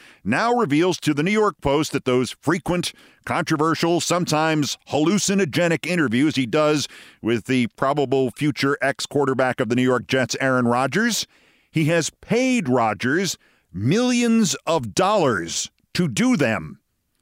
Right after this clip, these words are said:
Now, sit down, relax. I'm not going on an ethical rant about Rodgers or the fact that he's afraid of a vaccine needle or one about E S P N or how McAfee is doing this or that. But if E S P N has any interest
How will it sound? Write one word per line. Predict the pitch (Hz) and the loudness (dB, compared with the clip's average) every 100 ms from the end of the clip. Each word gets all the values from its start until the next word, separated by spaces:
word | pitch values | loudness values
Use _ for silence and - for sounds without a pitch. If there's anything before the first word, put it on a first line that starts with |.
| _ _ _ _ _ _ _ _ - | _ _ _ _ _ _ _ _ -8
Now, | 101 92 - | -4 -4 -4
sit | - 160 | -6 -4
down, | 107 85 78 | -2 -2 -2
relax. | 107 107 87 - - - | 0 0 -2 -6 -10 -4
I'm | 110 | -2
not | 123 127 | 0 0
going | 113 113 104 | -2 0 0
on | 98 | -2
an | 101 | -2
ethical | 123 110 120 104 90 | -4 -4 -4 -2 -2
rant | 82 101 104 95 - | -2 -2 -2 -4 -6
about | 113 98 101 | -4 -2 0
Rodgers | 107 110 110 104 101 98 113 | 0 0 0 -2 -2 -2 -2
or | 104 | -2
the | 101 | -2
fact | 120 107 - | -2 -2 -4
that | 104 - - _ | -6 -6 -20 _
he's | 117 95 | -4 -2
afraid | - - 101 107 107 | -6 -4 -2 0 0
of | 104 | 0
a | 101 | 0
vaccine | 104 104 - - 127 127 120 120 117 | 0 -2 -4 0 2 2 2 2 2
needle | 117 110 | 2 0
or | 107 110 110 110 110 107 107 | 0 0 0 0 0 0 0
one | 110 117 | 0 0
about | 113 113 | 0 0
E | 107 104 | 0 -2
S | 101 | -2
P | - 95 | -4 -2
N | 117 135 127 123 120 117 - - - | 0 2 2 2 2 0 -4 -14 -6
or | 107 | -2
how | 113 107 | 0 0
McAfee | 110 113 107 - 107 | -2 -2 -6 -2 -2
is | 95 | 0
doing | 113 104 101 | 0 0 0
this | 107 131 127 120 | 2 2 2 2
or | 117 107 | 0 0
that. | 120 - - - | 0 -2 -6 -2
But | 139 | -2
if | 139 | 0
E | 196 220 | -2 0
S | 214 | -2
P | - 180 | -2 0
N | 156 | 0
has | 147 131 - | 0 -2 -6
any | 180 220 247 185 | -2 0 0 0
interest | 185 165 131 95 107 - | -2 0 0 -2 -4 -10